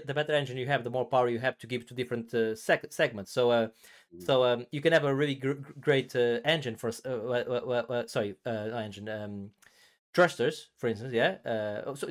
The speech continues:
Speaker 1: sorry, it is an engine. But if you haven't got a power block to, to, to, to be able to give it enough, enough juice, you're never gonna be able to, to use all the, all, all the power to, to be able to use it.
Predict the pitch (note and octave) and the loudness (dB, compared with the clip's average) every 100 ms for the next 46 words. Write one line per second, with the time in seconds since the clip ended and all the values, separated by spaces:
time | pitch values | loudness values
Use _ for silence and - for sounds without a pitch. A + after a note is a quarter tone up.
0 | C#3 C#3 A2+ D3 B2+ F#2 F2 F#2 - - | -4 -2 -2 -2 -4 -6 -10 -16 -20 -8
1 | C#3+ C#3+ E3 D#3 D#3 C#3+ E3 E3 C#3 C#3 | -2 2 4 4 2 2 6 4 6 4
2 | C#3 - - - C3 - B2 B2+ C3+ B2+ | 2 -4 -10 -8 -8 -8 -8 0 0 0
3 | B2 B2 B2 A#2+ B2 - - C#3 A#2+ - | -2 -2 0 2 2 0 -6 0 0 2
4 | G3 C3+ - C3 C3+ C3 B2+ B2+ A#2+ A2+ | 2 2 -2 0 2 2 0 0 0 -2
5 | B2 A2+ B2+ B2 A#2+ A#2+ A#2 A2 B2 A2+ | -6 -6 -6 -2 2 4 4 2 2 0
6 | A#2 A#2 A2+ B2 A#2 A2 - A2 - A#2 | 2 0 0 2 2 2 -2 -12 -4 -2
7 | A2 A#2+ A2+ A2 - | -2 -4 -4 -6 -8